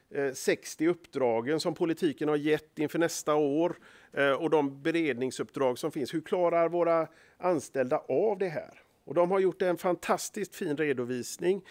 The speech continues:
och vi är inne i ett dialogfönster med förvaltningen som styrelse. Det innebär att de kommande två kommunstyrelsemötena så kommer vi att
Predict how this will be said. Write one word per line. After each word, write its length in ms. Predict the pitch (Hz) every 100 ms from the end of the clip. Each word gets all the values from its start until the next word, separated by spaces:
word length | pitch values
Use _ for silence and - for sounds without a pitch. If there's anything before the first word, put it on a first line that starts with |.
| -
och 340 | - 160 147
vi 80 | 170
är 220 | 160 147
inne 360 | 170 151 135 135
i 240 | 135 135
ett 260 | 139 135 - _ _
dialogfönster 920 | 135 165 175 156 113 135 120 - 180
med 180 | 180 143
förvaltningen 640 | 151 147 107 131 143 160
som 180 | 160 165
styrelse. 640 | - 165 139 131 123 180 180 - - -
Det 100 | 156
innebär 280 | 147 139
att 80 | 139
de 120 | 143
kommande 500 | 135 175 131 131 143
två 260 | 160 - 156
kommunstyrelsemötena 920 | - 160 139 143 123 139 131 - 160
så 100 | 147
kommer 280 | 156 160 147
vi 160 | 147 143
att 220 | 143